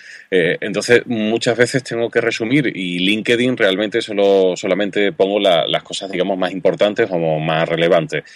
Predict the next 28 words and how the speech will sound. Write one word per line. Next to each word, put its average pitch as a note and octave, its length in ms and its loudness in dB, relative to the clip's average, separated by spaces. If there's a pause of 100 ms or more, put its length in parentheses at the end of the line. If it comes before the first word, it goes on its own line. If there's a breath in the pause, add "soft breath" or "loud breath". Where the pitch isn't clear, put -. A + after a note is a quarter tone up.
(540 loud breath)
Pero G#2+ 220 0
en G#2 100 0
general, A#2+ 480 0 (480 soft breath)
eh, A2 360 -2
digamos A#2 360 -2
que C3 80 -6
me G2+ 140 -2
dedico A2+ 480 2
a A2 100 2
la G#2+ 120 0
voz, C3+ 380 -4
¿vale? A2+ 320 -8
Como F2 200 -8
bien F#2+ 280 -4
sabes, B2 440 -6 (480 loud breath)
y, G2+ 440 0
y G#2+ 80 2
a G2+ 100 6
todos G2 340 2
sus F#2 180 -4
derivados. D#2+ 800 0
O D2+ 120 -8
sea, D2+ 360 -2
<laughs> - 1500 -6
toco G#2+ 220 0
todos G2+ 200 0
los F2 100 2
palos. C#2 280 -6